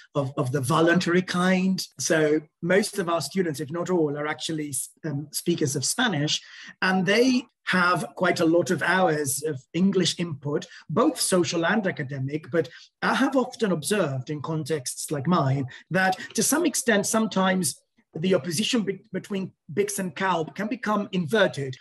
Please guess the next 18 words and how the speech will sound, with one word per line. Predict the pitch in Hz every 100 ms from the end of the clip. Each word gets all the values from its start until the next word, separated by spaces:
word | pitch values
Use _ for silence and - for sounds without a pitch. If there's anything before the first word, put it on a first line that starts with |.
| - - - - -
You | 247
know, | 165 151 156 -
the | 196
idea | 196 190 262
that |
you | 214
do | 190 208
a | 190
lot | 196 214
of | 226
academic | 196 185 165 196 208 175
work | 180 165 160 160
in | - 220 233
an | 180
additional | 170 156 180 175 165 156 151
language, | 165 185 196 160 139 135 - -
and | 170 170
then | 202 185 175